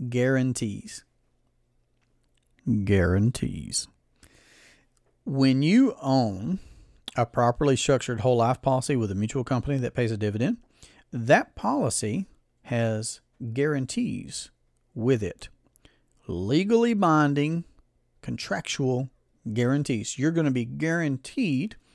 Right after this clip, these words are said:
because it's whole life insurance, that is a permanent death benefit associated with that policy. So there is a permanent guaranteed death benefit to the be-, beneficiaries. We'll go, it will go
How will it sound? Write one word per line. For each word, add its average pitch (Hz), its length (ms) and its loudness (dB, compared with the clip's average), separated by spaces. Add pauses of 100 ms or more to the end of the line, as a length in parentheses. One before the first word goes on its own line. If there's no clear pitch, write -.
(140)
because 117 220 -2
it's - 80 -12
whole 139 260 0
life 170 340 2
insurance, 117 460 -4 (460)
that 143 100 4
is 117 160 2
a 104 140 -2 (100)
permanent 143 540 0
death 127 240 0
benefit 277 420 -2
associated 107 680 -4 (120)
with 117 160 -4
that - 200 -6
policy. - 340 -8 (240)
So - 120 -6
there 123 280 4
is 107 120 0
a 95 140 -6 (100)
permanent 156 600 -2 (580)
guaranteed 131 760 0 (320)
death 143 240 0
benefit - 540 -6 (640)
to 147 160 2
the 185 140 -2
be-, 185 280 2
beneficiaries. 147 920 0 (500)
We'll 120 240 0
go, 131 180 -6
it 127 160 -4
will 117 140 -2
go 120 280 0